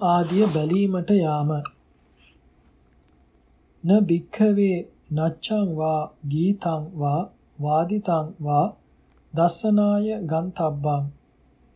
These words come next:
යෝගාච්චේය ආපත්‍ති දුක්ඛටස්ස. චුල්ලවග්ගපාලිය එකසිය අනූව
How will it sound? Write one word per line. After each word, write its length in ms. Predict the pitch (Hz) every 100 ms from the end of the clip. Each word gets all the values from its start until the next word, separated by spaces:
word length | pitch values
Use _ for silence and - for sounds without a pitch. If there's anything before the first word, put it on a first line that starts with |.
| _ -
යෝගාච්චේය 1000 | 165 185 165 156 156 160 - 190 185 190 226 226 -
ආපත්‍ති 640 | 151 160 - 180 - 214 226
දුක්ඛටස්ස. 720 | 175 165 - - 202 165 160 - 147 143 - _ _ _ - _ _ _ - - - - _ _ _
චුල්ලවග්ගපාලිය 1080 | - 175 175 170 160 147 151 156 151 151 190
එකසිය 420 | 165 170 160 190
අනූව 300 | 175 156 170